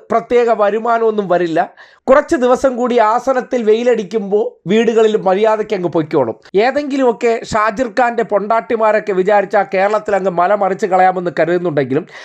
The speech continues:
ചില ചാനലുകളെ സതീശൻ പർച്ചേസ് ചെയ്ത് കൊടുത്താലും സംഘപരിവാർ പർച്ചേസ് ചെയ്ത് കൊടുത്താലും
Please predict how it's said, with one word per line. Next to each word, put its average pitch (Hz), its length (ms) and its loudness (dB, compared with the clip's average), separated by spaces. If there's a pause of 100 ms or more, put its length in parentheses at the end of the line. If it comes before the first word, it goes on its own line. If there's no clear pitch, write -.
(180)
ചില 247 160 0
ചാനലുകളെ 247 680 -2
സതീശൻ 220 560 -2
പർച്ചേസ് 208 380 -2
ചെയ്ത് 208 180 2
കൊടുത്താലും 190 520 0
സംഘപരിവാർ 214 680 0
പർച്ചേസ് 208 380 -2
ചെയ്ത് 196 180 0
കൊടുത്താലും 156 420 0